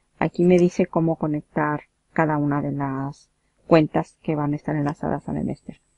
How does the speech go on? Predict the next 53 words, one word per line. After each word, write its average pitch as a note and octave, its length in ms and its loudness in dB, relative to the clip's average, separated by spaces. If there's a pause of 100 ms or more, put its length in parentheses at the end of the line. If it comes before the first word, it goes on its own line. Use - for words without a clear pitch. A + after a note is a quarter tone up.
(640)
Bueno, F#3+ 200 8
pues, D#3+ 560 4
eh, E3 540 6
ya E3+ 100 6
está. B3+ 260 0
Esto A#3+ 140 -2
es G3+ 60 0
todo F3+ 220 2
lo E3 100 2
que D#3+ 280 2
os D#3 140 -2
quería D#3+ 380 0
mostrar. A3 460 0 (520)
En F#3 240 6
el F3 300 6
enlace F#3+ 380 4
de A#3+ 100 4
abajo B3 460 0 (400)
os - 240 -2
dejo F3+ 640 2 (380)
el D#3+ 380 4
acceso D#3+ 720 -2
a, D3 420 -2 (460)
a D#3+ 120 0
lo D3+ 120 -2
que - 80 -4
es - 100 -8
el F#3+ 160 2
Memester. A#3 540 0 (580)
Y D#3 400 2
bueno, D#3+ 220 2
el D3+ 100 -2
Pro F#3 260 6
no, D#3 460 4
no, D3+ 480 -2
no D3+ 160 -2
os F3 80 -8
lo D#3+ 60 -2
voy D3+ 100 0
a D3+ 60 2
dejar D#3 260 -2
directamente E3+ 560 0
porque - 220 -6
si - 120 -6
no D3 120 -2
compráis - 420 -4
el D#3+ 180 0
Elite E3+ 300 2
no D3 140 -2
podéis - 240 -4
comprar - 340 -6
el - 80 -6
Pro. - 220 -10